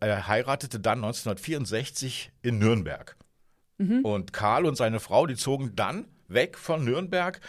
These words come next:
Speaker 1: nach Westfalen, weil dort bekam er eine neue Arbeit. Und Karl ging dann arbeiten, seine Frau aber, die blieb zu Hause. Und, äh, der war langweilig und, ähm, ja, zog dann zurück nach Nürnberg.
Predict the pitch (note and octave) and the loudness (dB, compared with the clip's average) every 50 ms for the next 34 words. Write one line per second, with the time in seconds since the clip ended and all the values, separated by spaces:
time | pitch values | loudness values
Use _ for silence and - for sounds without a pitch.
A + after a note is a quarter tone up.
0 | - - - - - - F#2+ A2+ A#2 A2+ A2+ B2 A#2+ - - - - B2 B2+ B2+ | -16 -14 -14 -16 -10 -2 0 0 0 2 0 0 0 0 -4 -4 0 4 6 6
1 | G#2+ F2+ E2+ D#2 D2+ F2 F#2+ G2 G#2+ G2+ - - - G2 - G#2+ G2 F#2+ G#2 F#2+ | 6 6 2 0 0 0 0 0 0 -4 -2 -2 -4 -4 0 0 -2 0 0 -2
2 | E2+ D#2+ E2 E2 B1+ C#2+ G2 A2 E3 E3 D#3+ F3+ G3 - - - - - - - | -4 -2 -4 -2 -2 0 0 0 2 0 -2 -2 -2 -4 -10 -16 -16 -16 -16 -18
3 | - - - A#2 A#2+ B2+ A#2 - - A#2 F#2+ G2 - A2+ - A#2 B2 A#2+ B2+ B2 | -6 0 4 4 4 4 2 -2 -4 -6 -6 -2 0 2 2 2 2 0 -2 0
4 | G#2+ F#2+ F2+ D#2+ - G2+ C3+ D#3 E3+ D3+ D#3 D#3+ E3 D#3+ C3+ B2+ A2+ A2 A2 - | 0 0 0 0 0 0 0 2 2 0 0 0 -2 -2 0 0 0 0 0 -4
5 | - - F#2+ B2 D3+ C3+ - G#2+ A#2+ B2+ C3 A#2+ A#2+ A2 - A#2 A2+ - - G2+ | -2 2 4 6 6 6 4 2 4 4 4 2 2 -2 -4 -6 -8 -6 -4 -2
6 | F2+ G2 G#2 B2 D#3 E3+ F3+ F#3+ G3+ - - - - - B2+ B2+ C3 C#3 B2 - | 2 2 4 4 2 0 -2 -6 -6 -8 -10 -12 0 4 4 4 4 2 0 -4
7 | - C3 C3 B2 A#2+ A#2 A#2 A#2 A#2 A2+ G#2+ F2+ F#2+ A#2+ F3 F3+ E3+ E3 E3 D#3+ | 0 4 4 6 4 4 4 4 4 6 4 4 4 2 0 0 0 0 0 0
8 | D#3+ D3 C#3+ - A#2+ B2+ A#2+ A#2+ A2+ - - - F2 G2 A2+ A2+ A2+ A2+ A2+ F#2 | -2 -4 -2 -2 0 0 0 -2 -4 -8 -8 -6 -4 -2 -2 -2 -2 -2 0 2
9 | F#2+ E2+ D#2 - - - C3+ B2 - A2+ G#2 A2+ - A2+ F#2+ G#2 G#2+ - - G2 | 2 2 2 0 -2 -2 -2 0 0 0 0 0 0 0 0 -2 -2 -2 -4 -4
10 | F2+ F2+ F2+ - - - F2 F#2 F#2+ F2+ E2 C#2+ - - - - | -2 -2 -4 -4 -4 -2 0 2 2 2 0 -2 -6 -8 -10 -14